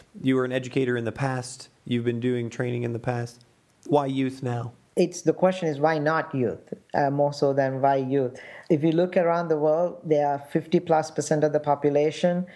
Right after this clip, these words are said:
Speaker 2: in most of the countries, most of the developing countries, they are, we've been, you look at young people, I'm talking about children, adolescents, and youth, they constitute a majority of the population in most of the countries we are working in.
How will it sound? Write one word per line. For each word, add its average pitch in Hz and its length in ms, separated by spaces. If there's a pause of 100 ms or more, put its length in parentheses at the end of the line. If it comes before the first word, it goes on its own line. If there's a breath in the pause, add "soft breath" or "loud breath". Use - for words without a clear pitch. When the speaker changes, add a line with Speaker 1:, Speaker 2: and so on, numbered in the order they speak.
(160 loud breath)
Speaker 2:
in 147 160
most 147 240
of 156 80
the 156 60
countries, 156 500
most 147 240
of 143 80
the 139 80
developing 147 520
countries, 156 540
they 147 200
are, 143 260 (380 loud breath)
we've 139 360
been, 143 220
you 147 120
look 147 180
at 143 160
young 156 200
people, 156 320
I'm 143 160
talking 143 420
about 139 200
children, 151 460
adolescents, 143 580
and 139 180
youth, 156 280
they 147 160
constitute 143 680
a 139 80
majority 139 640
of 139 80
the 139 60
population 139 540
in 131 80
most 135 280
of 139 40
the 139 80
countries 135 460
we 135 100
are 127 80
working 143 420
in. 190 280